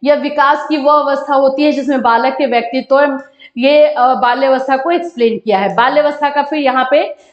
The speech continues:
देखोगे तो ages भी बता दिया है कि भाई एज क्या होता है, छह से बारह साल, छह से नौ साल को पूर्व बाल्यावस्था, नौ से बारह साल को। बताओ कोई भी जो है teacher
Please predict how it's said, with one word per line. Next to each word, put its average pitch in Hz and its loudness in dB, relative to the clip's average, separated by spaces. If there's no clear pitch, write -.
देखोगे 277 2
तो 330 -2
ages 277 0
भी 285 2
बता 254 0
दिया 240 0
है 277 -2
कि 294 -4
भाई 262 0
एज 247 0
क्या 262 2
होता 233 0
है, 339 -2
छह 254 -4
से 247 -4
बारह 226 2
साल, 277 0
छह 269 4
से 269 0
नौ 262 2
साल 277 0
को 277 0
पूर्व 277 0
बाल्यावस्था, 269 2
नौ 254 0
से 269 0
बारह 214 0
साल 208 -2
को। 180 -14
बताओ 339 0
कोई 339 0
भी 349 0
जो 330 -2
है 320 2
teacher 285 -2